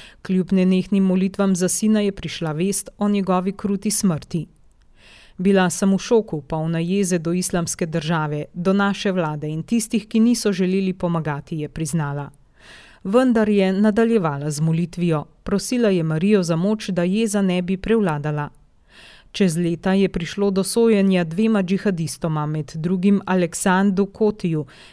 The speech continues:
ki je priznal krivdo in želel srečanje z družinami žrtev. Diane je z njim delila zgodbo o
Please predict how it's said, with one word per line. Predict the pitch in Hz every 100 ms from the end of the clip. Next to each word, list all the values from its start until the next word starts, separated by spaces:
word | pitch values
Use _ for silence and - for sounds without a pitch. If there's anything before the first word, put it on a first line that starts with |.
| -
ki | 262
je | 240
priznal | 233 202 175 196 190
krivdo | - 202 196 156 147
in | 151
želel | 151 170 170 170
srečanje | - 196 190 190 185 185
z |
družinami | 165 185 180 196 196 214
žrtev. | 185 156 - 170 143 - - _ _ - - -
Diane | 160 165 156 151 175 185
je | 180 165
z | 156
njim | 190 196 185
delila | 180 190 196 185
zgodbo | 165 202 190 175
o | 185 185